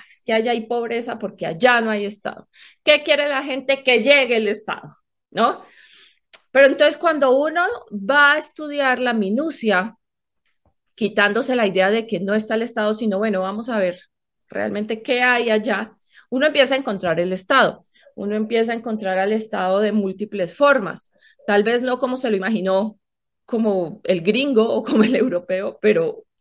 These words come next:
está ahí. Está en forma de batallones, de bases militares.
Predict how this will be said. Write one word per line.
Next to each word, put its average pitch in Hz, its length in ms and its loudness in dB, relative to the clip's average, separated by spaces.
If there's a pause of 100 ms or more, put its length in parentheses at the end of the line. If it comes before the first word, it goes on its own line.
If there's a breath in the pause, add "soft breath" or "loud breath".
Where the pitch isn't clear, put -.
(120)
está 190 300 -6
ahí. 214 340 -2 (160 loud breath)
Está - 160 -4
en 202 100 -2
forma 214 300 -2
de 220 100 2
batallones, 208 880 -2
de 170 140 -4
bases 170 360 -8
militares. 160 800 -8